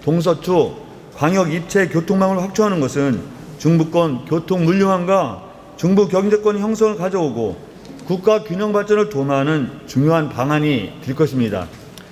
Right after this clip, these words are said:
충남 서산에서 충북 청주, 나가 경북 울진까지 이르는 삼백삼십 킬로, 삼조 칠천억 원 규모의 중부권 동서 횡단철도 건설 사업은 지난해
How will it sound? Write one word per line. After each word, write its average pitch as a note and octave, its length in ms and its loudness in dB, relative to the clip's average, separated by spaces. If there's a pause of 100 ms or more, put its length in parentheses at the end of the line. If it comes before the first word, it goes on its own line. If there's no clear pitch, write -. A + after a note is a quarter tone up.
(400)
충남 G#3+ 280 4
서산에서 G#3+ 680 2
충북 A3+ 320 -4
청주, G3 500 0 (300)
나가 D#3 340 2
경북 E3 640 0
울진까지 F#3 600 2
이르는 F#3 420 -2 (280)
삼백삼십 G#3 640 0
킬로, D3 380 2 (260)
삼조 G#3 380 2
칠천억 A3 460 -2
원 G#3 100 2
규모의 C#3 480 0
중부권 D#3+ 560 0 (340)
동서 F3+ 380 2
횡단철도 F#3+ 540 2
건설 F#3+ 340 2
사업은 C3 580 0 (340)
지난해 G3+ 440 2